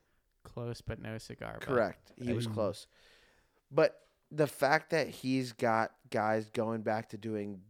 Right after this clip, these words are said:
Speaker 2: that type of drill, like,
Speaker 1: Well, here's the
Speaker 2: I, I
Speaker 1: thing
Speaker 2: feel like
Speaker 1: I'm
Speaker 2: that's
Speaker 1: excited
Speaker 2: important.
Speaker 1: about
Speaker 2: That's
Speaker 1: is it,
Speaker 2: important.
Speaker 1: is it
Speaker 2: for them
Speaker 1: finally
Speaker 2: anyway.
Speaker 1: seems like Harbaugh has embraced the rivalry this year.
Speaker 2: No,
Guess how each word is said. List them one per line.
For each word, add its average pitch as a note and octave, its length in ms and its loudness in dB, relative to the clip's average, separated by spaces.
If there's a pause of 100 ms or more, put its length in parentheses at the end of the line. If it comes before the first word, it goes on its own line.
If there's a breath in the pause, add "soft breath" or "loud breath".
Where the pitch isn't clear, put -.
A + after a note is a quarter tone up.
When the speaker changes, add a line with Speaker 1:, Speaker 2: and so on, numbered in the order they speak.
(100)
Speaker 2:
that G#2 360 0
type A2 300 -6
of F#2+ 140 -10
drill, F#2+ 540 -6 (680)
like, A2 320 -2 (1400)
Speaker 1:
Well, E3 240 0
here's G3+ 300 4
the A3+ 80 2
Speaker 2:
I, C#3 80 8
I C#3+ 40 6
Speaker 1:
thing E3+ 120 6
Speaker 2:
feel G3 80 10
like E3 100 10
Speaker 1:
I'm D3 60 4
Speaker 2:
that's D#3 260 8
Speaker 1:
excited A#2 260 2
Speaker 2:
important. C3+ 240 6
Speaker 1:
about G#2+ 220 -2
Speaker 2:
That's C3+ 220 4
Speaker 1:
is B2+ 60 -4
it, C#3+ 40 -2
Speaker 2:
important. A2 420 0 (320)
Speaker 1:
is C#3 160 -8
it C3+ 160 -4 (120)
Speaker 2:
for B2 100 -4
them C3 240 6
Speaker 1:
finally F3 240 0
Speaker 2:
anyway. - 180 -6
Speaker 1:
seems C#3 440 -6
like C3 340 -6 (340)
Harbaugh B2+ 720 -2
has A2 500 -8 (440)
embraced A2 760 -8
the G#2+ 120 -8
rivalry F#2 720 -12
this - 200 -18
year. F#3 180 -20 (180)
Speaker 2:
No, B2+ 280 0